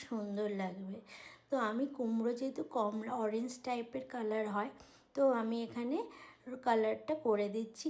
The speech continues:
কমলা কালার। আর উপরের ঢাকনাটা যেটা আছে ওটার মধ্যে এইভাবে ফেব্রিকের সাহায্যে হোল্ডারটা লাগিয়ে দেখলাম, জানি না হবে কি না, আঠাটা সাঁটবে কি না। তো যাই হোক, তো এইভাবে আমি লাগিয়ে দিলাম।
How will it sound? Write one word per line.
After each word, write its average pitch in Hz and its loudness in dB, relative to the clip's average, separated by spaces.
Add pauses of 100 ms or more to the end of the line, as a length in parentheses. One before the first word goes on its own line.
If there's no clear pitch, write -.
(160)
কমলা 208 2
কালার। 202 -4 (520)
আর 214 4 (160)
উপরের 240 2 (100)
ঢাকনাটা 226 -4 (100)
যেটা 214 -2 (140)
আছে 196 -6 (540)
ওটার 226 -2
মধ্যে 233 -2
এইভাবে 226 0 (120)
ফেব্রিকের 220 0
সাহায্যে 233 -2 (340)
হোল্ডারটা 220 2 (100)
লাগিয়ে 214 0
দেখলাম, 202 -2 (480)
জানি 240 4 (100)
না 349 4 (920)
হবে 214 4 (100)
কি 277 0 (100)
না, 269 2 (140)
আঠাটা 233 -2 (580)
সাঁটবে 220 -2 (100)
কি 254 -2
না। 226 -4 (480)
তো 226 -6 (140)
যাই 214 4 (100)
হোক, 294 0 (120)
তো - -6
এইভাবে 233 0 (100)
আমি 277 2 (240)
লাগিয়ে 214 0
দিলাম। 294 2